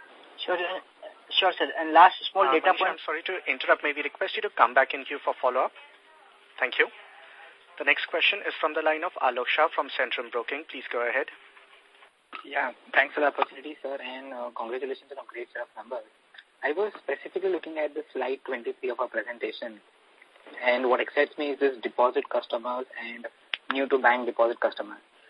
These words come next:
Speaker 3: Sir, if you could help understand, you know, how this transition has happened, you know, adding a five lakh customer base quarter on quarter, or even a point six, uh, lakh customer new to bank deposits. So what has been the strategy there?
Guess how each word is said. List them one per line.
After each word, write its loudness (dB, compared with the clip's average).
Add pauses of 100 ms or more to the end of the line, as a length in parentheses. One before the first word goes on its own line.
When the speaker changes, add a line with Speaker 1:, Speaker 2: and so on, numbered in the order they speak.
(220)
Speaker 3:
Sir, 4
if -2
you 2
could 0
help 4 (120)
understand, -2
you -2
know, -4
how 2
this -2 (120)
transition -4
has -4
happened, -2
you -8
know, -6
adding -6
a -6
five 2
lakh -4
customer -6
base -6 (500)
quarter 4
on 0
quarter, -4 (360)
or 0
even 0
a -2 (120)
point -4
six, -4 (360)
uh, -4 (100)
lakh -2
customer -8 (220)
new -4
to 0
bank -2
deposits. -4
So -2
what -2
has -6
been -4
the -6
strategy 0
there? -4